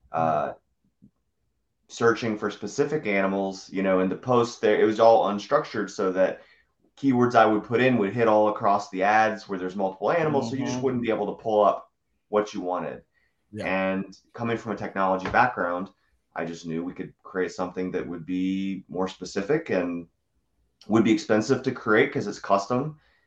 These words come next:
Speaker 1: uh, to add to the genetics and the characteristics that would tailor it to our industry. But I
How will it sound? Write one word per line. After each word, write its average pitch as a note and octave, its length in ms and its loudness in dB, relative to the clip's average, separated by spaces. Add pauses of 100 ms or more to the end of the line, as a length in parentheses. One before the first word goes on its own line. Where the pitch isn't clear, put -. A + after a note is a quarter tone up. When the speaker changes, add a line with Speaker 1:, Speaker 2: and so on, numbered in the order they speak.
(160)
Speaker 1:
uh, F#2+ 240 6
to G2+ 140 -4
add F#2 360 2
to F2+ 100 -6
the E2+ 80 -8
genetics G#2 560 0
and F#2 180 -4
the F2 400 -2
characteristics G2 720 -2
that C#2+ 120 -6
would E2+ 240 -8 (300)
tailor G2+ 400 2
it - 60 -8
to G2+ 80 -4
our D2 140 0
industry. F#2+ 560 -6 (380)
But F2 100 -2
I F2 180 -2